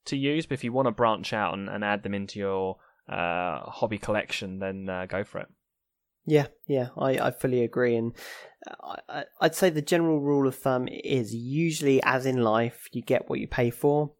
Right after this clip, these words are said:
Speaker 2: but when it comes to anything with chemical formulas, which is like the, the isopropyl alcohols, the thinners,
Speaker 1: Yeah.
Speaker 2: that sort of stuff,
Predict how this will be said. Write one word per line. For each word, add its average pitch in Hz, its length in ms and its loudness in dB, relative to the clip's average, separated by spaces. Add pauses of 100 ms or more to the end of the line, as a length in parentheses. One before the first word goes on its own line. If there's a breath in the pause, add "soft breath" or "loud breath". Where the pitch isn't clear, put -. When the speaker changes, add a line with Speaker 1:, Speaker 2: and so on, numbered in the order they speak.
(100)
Speaker 2:
but - 340 4
when 135 140 2
it - 120 -4
comes 127 340 -4
to 127 220 0
anything 131 380 0
with 117 240 -2 (120)
chemical 117 340 -6
formulas, 107 720 0
which - 200 -6
is 104 160 -6
like - 340 -8
the, 107 460 -4
the 113 100 -4
isopropyl 110 540 -6
alcohols, 104 520 -4
the - 60 -14
thinners, 107 320 -4
Speaker 1:
Yeah. 107 80 0
Speaker 2:
that - 120 -4
sort - 160 -10
of - 80 -12
stuff, - 280 -6